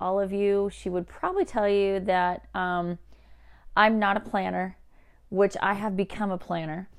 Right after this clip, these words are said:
Um, I'm not someone who,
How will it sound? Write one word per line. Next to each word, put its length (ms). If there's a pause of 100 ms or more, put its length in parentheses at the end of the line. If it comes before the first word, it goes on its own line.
(480)
Um, 800
I'm 560
not 540
someone 840
who, 1080